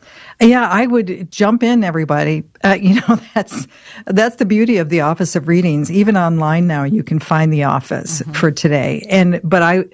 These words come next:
Speaker 1: and this isn't for today, this is for tomorrow. But in this whole sermon, he's speaking, I'm, I'm assuming it's a he, he's speaking to all of us,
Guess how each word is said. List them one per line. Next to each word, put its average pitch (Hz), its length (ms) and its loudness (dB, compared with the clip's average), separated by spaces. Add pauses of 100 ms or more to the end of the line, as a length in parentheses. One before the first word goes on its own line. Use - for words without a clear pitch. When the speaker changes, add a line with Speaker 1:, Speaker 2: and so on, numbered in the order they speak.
(320)
Speaker 1:
and 190 140 4
this 262 180 -4
isn't 254 260 -4
for 170 120 -8
today, 208 320 -2
this 165 260 -4
is 175 120 -6
for 156 140 -4
tomorrow. 160 600 -2 (320)
But 214 120 4
in 214 120 4
this 202 160 -2
whole 285 720 0
sermon, 185 720 -2 (300)
he's 202 280 0
speaking, 190 760 0 (520)
I'm, 160 380 0 (180)
I'm 156 160 2
assuming 220 460 0
it's - 160 -10
a - 20 -4
he, 143 340 -8 (160)
he's 185 300 -2
speaking 233 540 2 (100)
to 170 220 -2 (340)
all 254 320 0
of 170 180 0
us, - 440 -8